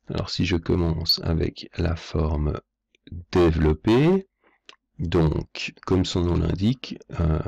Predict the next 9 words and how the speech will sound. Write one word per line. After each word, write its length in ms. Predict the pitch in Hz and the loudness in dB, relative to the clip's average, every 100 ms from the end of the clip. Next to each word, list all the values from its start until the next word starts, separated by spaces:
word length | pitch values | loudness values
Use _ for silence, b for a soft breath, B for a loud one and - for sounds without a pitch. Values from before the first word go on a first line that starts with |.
| - | -6
il 160 | - 80 | -4 -4
suffit 400 | - - - 87 | -2 -4 -2 -2
de 100 | 85 | 0
partir 520 | - 92 - - 90 | -2 -2 -4 -4 -4
de 80 | 80 | -2
l'expression 800 | 82 - - 80 - 104 110 82 | -4 -6 -6 -6 -2 0 -2 -2
et 280 | - 101 120 - | 0 2 2 0
de 280 | 110 98 - - - | 0 0 0 -8 -2
la 280 | 82 80 | 0 0